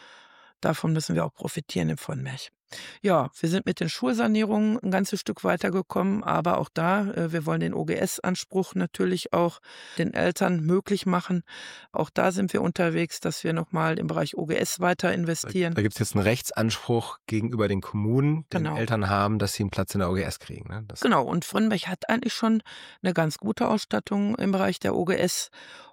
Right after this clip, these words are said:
Speaker 1: Und wir wollen aber noch ein bisschen mehr tun und müssen wir auch, damit, äh, alle Eltern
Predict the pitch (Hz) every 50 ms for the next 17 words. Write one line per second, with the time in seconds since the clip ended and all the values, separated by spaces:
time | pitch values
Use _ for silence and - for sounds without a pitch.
0 | _ _ - - 175 175 175 175 - - - 170 170 165 170 170 165 151 151 -
1 | - 170 175 175 180 - 160 160 160 165 160 - 190 160 165 - - 175 165 156
2 | 160 170 165 - - 180 170 170 160 170 - - 151 - - - 180 185 - 196
3 | 185 180 - 165 165 165 - - - - - - - - - - - - - -
4 | 175 165 165 165 165 - - - - - 156 160 - - 165 151 151 - - -
5 | - 160 - - 165 156 156 151